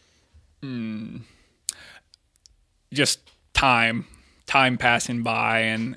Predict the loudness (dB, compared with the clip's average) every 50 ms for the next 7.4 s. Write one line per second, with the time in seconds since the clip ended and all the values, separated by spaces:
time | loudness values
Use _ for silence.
0 | -12 -10 -8 -6 -6 -6 -6 -8 -10 -12 _ -20 -20 _ _ _ _ _ _ _
1 | _ _ _ _ _ -2 -2 -2 0 -4 -6 -6 _ _ _ _ -20 -20 _ _
2 | _ _ _ _ _ _ _ _ _ _ _ _ _ _ -20 _ _ _ _ _
3 | _ -16 -16 -16 -16 -18 -20 -20 -20 -20 -20 -20 _ _ _ _ _ _ _ _
4 | _ _ _ _ _ _ -16 -8 0 4 4 6 6 4 2 2 4 4 4 4
5 | 4 -2 -2 0 0 0 0 0 0 0 0 0 -2 -2 0 4 4 4 4 4
6 | 0 -2 -2 -2 -4 -4 -6 -4 -6 -6 -6 -6 -4 -4 -4 -4 -4 -4 -2 0
7 | 0 0 -2 -4 -6 -8 -12